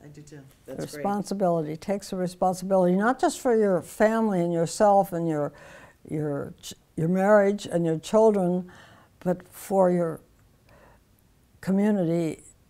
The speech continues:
Speaker 2: and its needs. Not just this community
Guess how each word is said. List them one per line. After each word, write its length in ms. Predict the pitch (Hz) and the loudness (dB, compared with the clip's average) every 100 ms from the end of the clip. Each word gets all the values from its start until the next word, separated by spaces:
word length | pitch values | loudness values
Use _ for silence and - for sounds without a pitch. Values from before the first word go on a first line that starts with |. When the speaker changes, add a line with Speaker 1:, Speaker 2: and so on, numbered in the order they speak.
| _ _ _ _ - | _ _ _ _ -6
Speaker 2:
and 180 | 175 170 | -2 0
its 240 | 170 - | -2 -4
needs. 640 | 180 170 143 170 - - - _ _ _ _ _ - _ | 0 0 -2 -6 -14 -18 -20 _ _ _ _ _ -20 _
Not 300 | 233 294 370 | 2 4 4
just 260 | 370 - - | 2 2 -2
this 300 | 330 - - | -4 -4 -8
community 560 | 226 202 180 170 156 | -4 -2 -2 -2 -4